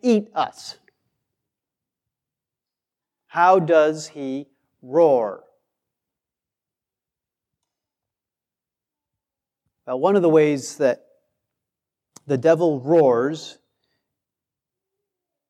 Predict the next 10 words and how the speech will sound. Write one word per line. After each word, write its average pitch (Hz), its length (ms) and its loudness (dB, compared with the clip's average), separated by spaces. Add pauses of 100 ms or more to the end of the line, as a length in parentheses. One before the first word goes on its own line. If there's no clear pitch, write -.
(240)
we 151 140 0
see 180 300 2
in 156 60 -2
other 160 200 2
scripture 160 320 0
passages 139 580 -2
where 143 260 0
it 151 180 -14
says 151 580 -4
that 151 280 -8